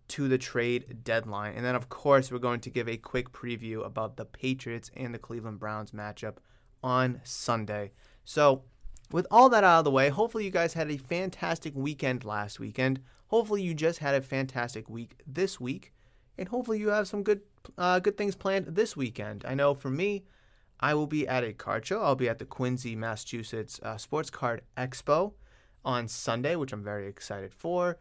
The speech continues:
And we have a bunch of, uh, different videos coming out on the YouTube channel if you haven't already checked it out, if you haven't already subscribed. We got T G A submission reveal. We got a box battle between me and Missus Murph. And then, of course, we have episode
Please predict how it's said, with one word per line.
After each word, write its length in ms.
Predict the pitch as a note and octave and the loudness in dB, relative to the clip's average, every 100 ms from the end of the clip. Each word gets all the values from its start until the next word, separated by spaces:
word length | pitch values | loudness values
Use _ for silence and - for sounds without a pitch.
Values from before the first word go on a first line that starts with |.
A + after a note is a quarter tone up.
| - - | -12 -12
And 160 | D3 C#3+ | -4 0
we 60 | D#3+ | 0
have 80 | |
a 80 | D#3+ | 0
bunch 260 | C#3+ E3 - | 2 2 0
of, 240 | D3+ D3 C#3 | -6 -4 0
uh, 180 | C#3 | 2
different 260 | C#3 C#3+ D3 | 2 0 2
videos 320 | C3 C3+ C3 | 6 6 4
coming 280 | B2+ B2+ A#2+ | 2 0 2
out 260 | A#2 A#2 - - - | 4 2 0 -14 -6
on 300 | B2+ B2+ A#2+ | 0 2 2
the 120 | A2 | 0
YouTube 360 | A#2+ C3 B2+ A#2+ | -2 -2 -4 -6
channel 360 | - A2+ A2 | -4 -4 -2
if 120 | G#2 A2 | -4 -4
you 80 | |
haven't 160 | G#2+ G#2+ | -4 -2
already 180 | G#2+ G2+ | -4 -6
checked 300 | - G#2+ A2 | -6 -8 -6
it 80 | A2 | -6
out, 100 | G#2 | -6
if 80 | |
you 80 | G#2 | -6
haven't 220 | G#2 G#2+ | -6 -4
already 220 | G#2+ G2+ G2 | -2 -4 -8
subscribed. 640 | - - - A2 G#2+ G#2+ - - - - | -14 -12 -4 -2 -2 -6 -16 -20 -20 -12
We 100 | A#2 | 0
got 380 | A#2+ A2+ A2+ | 2 4 2
T 200 | - D#3 | -2 -2
G 120 | C#3+ C#3+ | 2 6
A 80 | C#3 | 6
submission 440 | C3+ C#3 C3+ C3+ | 4 0 0 0
reveal. 540 | B2 B2 B2+ B2 A#2+ - - - | -4 0 0 2 0 -6 -20 -18
We 100 | - | -4
got 120 | C3+ C3+ | 4 4
a 60 | |
box 340 | C3 B2+ B2+ B2+ | 8 10 10 8
battle 320 | B2 A#2+ A#2+ | 6 6 4
between 340 | A#2 A#2+ A#2 | 0 -4 -2
me 220 | A2+ A#2 | -2 -2
and 180 | A2+ A2+ | -2 -2
Missus 280 | A2+ A2 G#2+ | -4 -6 -8
Murph. 340 | A2 A2+ G#2+ | -6 -6 -6
And 80 | A2 | -8
then, 140 | A2 G#2 | -6 -8
of 80 | |
course, 340 | - A2 G2+ - | -6 -4 -4 -6
we 140 | G#2 | -10
have 340 | G2 G2+ G2+ - _ _ _ - | -6 -6 -6 -10 _ _ _ -6
episode 560 | A#2 A#2 - G#2 G2+ | -6 -4 -4 -2 -4